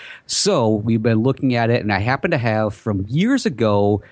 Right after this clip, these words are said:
from a project that she had originally asked me to build, but we never got around to for whatever reason, uh, some of those pre-made legs that came from, like,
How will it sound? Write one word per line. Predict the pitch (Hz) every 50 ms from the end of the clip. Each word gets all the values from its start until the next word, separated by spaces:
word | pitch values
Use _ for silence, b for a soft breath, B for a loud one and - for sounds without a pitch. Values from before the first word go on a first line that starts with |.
| B B
from | - - 120
a | 110 104
project | - - 117 113 101 107 95
that | - 104 92
she | - -
had | 107 95
originally | 95 104 104 95 101 98 101 98
asked | 104 101 98 92 -
me | 104
to | 90 92
build, | 80 101 98 95 101
but | - 73
we | 92 90 82
never | 87 92 98 107 110 110
got | 107 104 98
around | 101 92 92 90 92 98 87
to | - 98
for | 92 - 98
whatever | 90 90 90 95 87 87 80
reason, | 78 85 85 85 90 - 95 87 80 82 B B B B B B -
uh, | 98 87 85 82 85 87 90
some | 90 - 139 131
of |
those | 110 107 101 98 -
pre-made | - - - 147 151 160 160 143 135 127 117 117 120 113 95 92
legs | 95 90 98 95 104 120 147 156 147 - - -
that | 107 101 92 92 - - -
came | - - - 113 101
from, | - 104
like, | 90 87 90